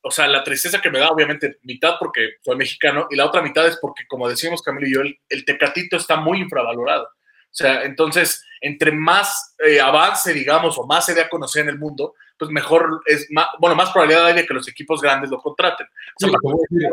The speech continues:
Speaker 1: Porto, ¿no?
Speaker 2: un ejemplo muy claro, o sea, digo, no puedo decir groserías aquí, pero Vinicius, o sea, ese señor no tiene que estar ahí, y tendría que estar Tecatito en dado caso, o sea,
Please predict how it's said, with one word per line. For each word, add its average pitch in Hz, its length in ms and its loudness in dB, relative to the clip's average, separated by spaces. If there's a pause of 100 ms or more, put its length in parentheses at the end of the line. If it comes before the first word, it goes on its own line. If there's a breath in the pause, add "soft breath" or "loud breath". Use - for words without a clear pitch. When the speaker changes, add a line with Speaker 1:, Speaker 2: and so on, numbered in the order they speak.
(240)
Speaker 1:
Porto, - 360 -4
¿no? - 100 -20 (460)
Speaker 2:
un 156 120 -2
ejemplo 151 320 0
muy 151 180 0
claro, 165 360 2
o 113 40 -8
sea, - 300 0 (500)
digo, 147 160 0
no 156 140 2
puedo 165 140 4
decir 156 160 0
groserías 143 340 0
aquí, - 160 -4
pero 123 180 2
Vinicius, 156 680 0
o 117 60 -14
sea, 127 100 -4
ese 180 100 0
señor 156 340 0
no 160 180 0
tiene 170 200 2
que 165 60 -6
estar 151 160 0
ahí, 151 320 0 (200)
y 113 60 -18
tendría 127 300 2
que - 100 -2
estar 165 160 -2
Tecatito 143 480 0
en 123 60 0
dado 135 240 2
caso, 190 280 -2
o - 40 -12
sea, 139 100 -2